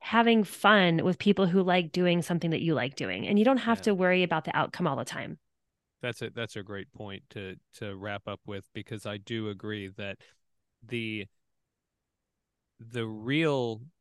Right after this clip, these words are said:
Speaker 2: value that comes from so much of what we experience in life is through the process itself. It's the experience. It's not the outcome, but we've been brainwashed by some of the systems that we have,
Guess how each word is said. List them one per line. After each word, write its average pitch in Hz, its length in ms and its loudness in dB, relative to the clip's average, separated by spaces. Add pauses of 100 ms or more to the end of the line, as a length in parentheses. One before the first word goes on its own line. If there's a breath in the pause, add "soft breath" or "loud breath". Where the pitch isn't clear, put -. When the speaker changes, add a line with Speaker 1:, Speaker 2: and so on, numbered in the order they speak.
(140)
Speaker 2:
value 107 600 -8
that 95 180 -14
comes 101 340 -14
from 101 280 -14
so - 360 -4
much 113 480 -8
of 110 180 -12
what 107 160 -8
we 104 120 -10
experience 101 720 -10
in 101 100 -12
life 98 320 -8 (500)
is 110 200 -8
through 113 500 -6 (460)
the 110 80 -10
process - 880 -8
itself. 101 540 -12
It's - 180 -14
the 110 120 -8
experience. 104 760 -8
It's - 160 -14
not 131 280 -6
the 110 220 -12
outcome, 104 580 -14 (380)
but 110 160 -8
we've 117 300 -10
been 107 360 -10 (380)
brainwashed 120 580 -4
by 104 120 -4
some 104 220 -8
of 98 80 -10
the 101 60 -8
systems 117 520 -6
that - 120 -10
we 101 160 -10
have, 95 360 -10